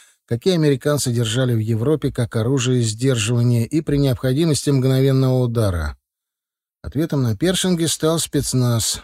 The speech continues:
В угрожаемый период он должен был рассредоточиться в капстранах, прежде всего в Ф Р Г, и начать охоту на першинги. Каждая уничтоженная пусковая установка — это один спасенный советский город.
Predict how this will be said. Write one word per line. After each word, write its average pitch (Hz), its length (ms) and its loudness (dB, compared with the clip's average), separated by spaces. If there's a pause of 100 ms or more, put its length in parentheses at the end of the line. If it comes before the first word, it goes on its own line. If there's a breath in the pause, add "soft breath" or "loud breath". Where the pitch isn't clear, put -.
(100)
В 104 100 -8
угрожаемый 113 580 -2
период 147 400 0
он 139 140 0
должен 156 380 0
был 165 180 4
рассредоточиться 139 1040 0
в 90 60 -8
капстранах, 143 680 -2
прежде 135 360 0
всего 143 320 0
в 120 60 -4
Ф - 120 -10
Р 139 220 2
Г, 135 320 0 (340 loud breath)
и 185 120 2
начать 147 440 0
охоту 120 440 -2
на 110 160 0
першинги. 85 800 -4
Каждая 104 360 0
уничтоженная 101 640 -2
пусковая 90 480 -4
установка — 180 540 -2
это 160 160 0
один 156 240 2
спасенный 147 580 0
советский 113 540 -2
город. 98 480 -4